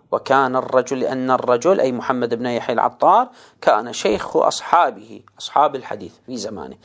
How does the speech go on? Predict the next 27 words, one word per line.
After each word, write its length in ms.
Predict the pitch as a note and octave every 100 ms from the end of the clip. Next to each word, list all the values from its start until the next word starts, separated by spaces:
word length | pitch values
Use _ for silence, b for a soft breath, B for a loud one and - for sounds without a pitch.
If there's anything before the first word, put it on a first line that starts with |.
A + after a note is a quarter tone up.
| B B
وكان 400 | - - C#3 A2+
ثقة 520 | - - A2+ - G2+ -
عينا 320 | C#3 B2 F2
كثير 420 | - - - -
الحديث. 320 | - - - _ _ _ _ _ _ _ _ _ _ _ _ _ _ _ -
هيك 140 | A2+
قال. 180 | - - _ _ _ _ _ _ _ b b b b b b b b _
قال 360 | G3 A3+ A3+ A3
بعد: 480 | G#3+ F#3+ G3+ F#3
"ويستفاد 760 | D3 C#3+ B2 - B2+ - G3+ G#3
من 220 | G#3+ G3+
كلامه"، 600 | F3+ F3 E3+ F#3 E3+ D#3 D3 C#3 C3 A#2+ -
من 160 | C3+
كلام 360 | - C#3 D#3+ E3+
أي 240 | C#3 C3+ D3
أبي 220 | C#3 B2+
جعفر 300 | C#3+ C3+ A#2
الكليني 320 | A#2+ C#3 C3+
في 80 | A#2
الكافي، 420 | G#2 C3+ D#3 C#3
"أن 180 | A#2+ A2
محمد 380 | - F3 C#3+ A#2+
بن 100 | A2+
يحيى 400 | A#2+ A#2+ C3 F3
أحد 440 | - - - E3+
العدة 320 | D#3 F#3+ F#3+
مطلقا، 440 | G#3 F#3 G#2+ -